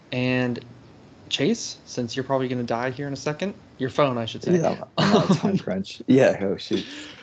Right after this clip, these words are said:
Speaker 1: Um, where can our listeners find you at?
Speaker 2: Uh, you can find me on Twitter at Vamos O C S C.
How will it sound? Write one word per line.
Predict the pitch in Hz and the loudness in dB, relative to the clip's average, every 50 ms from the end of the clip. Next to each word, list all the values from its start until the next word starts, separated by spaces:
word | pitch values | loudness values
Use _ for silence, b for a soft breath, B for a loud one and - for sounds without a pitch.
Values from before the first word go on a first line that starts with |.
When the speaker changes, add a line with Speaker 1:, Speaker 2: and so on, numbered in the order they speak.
| B B B - | B B B -6
Speaker 1:
Um, | - 147 147 147 143 143 143 143 143 139 143 143 - - | -4 -2 -2 -2 -2 -4 -2 -4 -4 -4 -6 -10 -10 -8
where | - 147 139 | -8 -6 -4
can | - 156 | -4 -4
our | 139 | -4
listeners | 135 135 - - 131 123 113 | -4 -6 -8 -8 -10 -10 -8
find | - 127 123 123 123 | -10 -10 -10 -10 -10
you | 123 123 | -10 -10
at? | 127 - - - - B B B B B B B B B B B _ _ _ _ - | -12 -14 -18 -20 -20 B B B B B B B B B B B _ _ _ _ 2
Speaker 2:
Uh, | 101 98 98 92 - | 4 6 6 4 4
you | 113 113 | 4 4
can | 120 113 | 4 4
find | - - 135 135 | 4 4 4 6
me | 131 131 | 6 4
on | 120 110 | 4 2
Twitter | - - 120 120 127 120 | 0 -4 -2 2 2 2
at | - - | 2 2
Vamos | 120 123 123 127 123 - | 0 0 -2 -2 -6 -6
O | - 131 | -8 -8
C | - - 127 | -6 -4 -4
S | 127 127 - | -4 -4 -2
C. | - 131 131 127 | 0 0 0 0